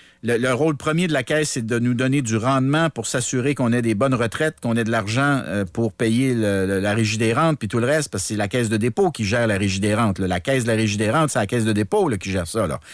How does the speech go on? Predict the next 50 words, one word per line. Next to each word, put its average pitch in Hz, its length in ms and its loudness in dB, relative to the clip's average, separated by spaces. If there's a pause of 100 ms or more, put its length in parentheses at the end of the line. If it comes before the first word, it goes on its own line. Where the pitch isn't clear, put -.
(140)
S'assurer 113 400 0
qu'il 139 100 -2
y - 20 2
a 117 40 0
de 110 40 0
l'argent 110 240 2
dans 117 120 2
la 107 80 0
caisse. 156 340 -2 (300)
Bon, 87 180 -2 (300)
pour 120 160 -4
ça, 170 140 -2
ça 139 140 0
prend 131 180 0
des 123 120 2
rendements. 120 400 2 (600)
Mais 139 180 0
il 156 100 2
faut 202 280 0
aussi, 190 320 -2
par 139 220 -2
moment, 151 420 2 (240)
et 98 220 -4
puis - 80 -8
c'est 120 120 -2
là 139 100 2
que 143 40 2
je 127 120 0
reviens 131 280 0
à 139 40 0
la 120 100 0
sensibilité 120 680 -2
politique, 117 500 -2 (240)
ça 120 180 -4
prend 165 180 0
quelqu'un 156 360 -2
aussi 147 260 -2
qui 127 140 -6
comprend 139 480 0 (260)
que 131 80 -2
la 117 140 0
Caisse 165 320 0
doit 151 140 2
intervenir 139 600 0
parfois 165 480 0
pour 156 420 0
protéger 135 600 -2
des 139 120 0
sièges 139 280 -2
sociaux, 131 400 0